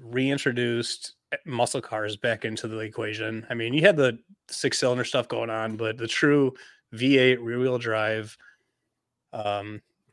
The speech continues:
two-door, you know, <laughs> no legroom in the back seat, just full-on muscle car. It, the cars started to get fast again. I mean,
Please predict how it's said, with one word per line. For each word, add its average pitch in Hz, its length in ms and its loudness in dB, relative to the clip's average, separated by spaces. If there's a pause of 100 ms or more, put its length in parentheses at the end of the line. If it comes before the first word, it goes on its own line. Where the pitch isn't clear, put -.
two-door, 113 720 0 (340)
you 117 80 -10
know, 101 180 -6
<laughs> 104 140 -12
no 123 380 2 (160)
legroom 127 360 4
in 120 40 0
the 120 80 0
back 123 220 2
seat, 113 340 0
just - 460 -6 (100)
full-on 127 300 2
muscle 123 260 -4
car. 110 400 -2 (720)
It, 127 180 -4 (180)
the 170 140 -14
cars 135 340 4
started 127 300 2
to 131 60 -4
get 117 100 -10
fast 123 280 0
again. 101 360 -6
I 117 40 -4
mean, 110 380 -4